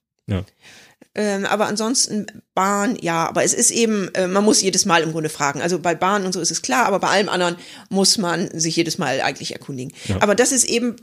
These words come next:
Speaker 2: dann da auch so. Und, ähm, ja, und wir haben dann zur, wir waren ja bei der, bei der W-M-Vorbereitung. Ja, und da ist es uns dann, wie gesagt, zum Glück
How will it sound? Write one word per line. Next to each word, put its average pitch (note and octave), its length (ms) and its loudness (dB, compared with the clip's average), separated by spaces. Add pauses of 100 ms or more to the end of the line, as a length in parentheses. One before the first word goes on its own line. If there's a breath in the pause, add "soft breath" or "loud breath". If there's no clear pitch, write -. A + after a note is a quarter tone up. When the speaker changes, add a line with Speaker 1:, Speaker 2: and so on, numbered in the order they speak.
Speaker 2:
dann G#3 360 0 (120)
da F3+ 200 2
auch C#4+ 260 4
so. E4 340 2 (400 loud breath)
Und, G#3+ 540 2
ähm, F#3+ 420 -2 (1900 soft breath)
ja, A#3+ 200 6
und F#3+ 140 2
wir G3+ 100 2
haben A3 120 0
dann G#3+ 280 0 (120)
zur, G3 560 0 (320)
wir F#3 100 -8
waren G3+ 140 -2
ja F#3 80 0
bei F3 140 -2
der, D#3 360 -2
bei F3 100 -6
der C#3 200 -8
W-M-Vorbereitung. C#4+ 1160 -2 (380)
Ja, F3 140 6
und E3 80 0
da G#3 60 4
ist F4 160 4
es E4 120 2
uns C4+ 300 0
dann, C4 220 2
wie B3+ 40 -2
gesagt, G#3+ 220 -4
zum G3 180 -4
Glück A#3 380 -4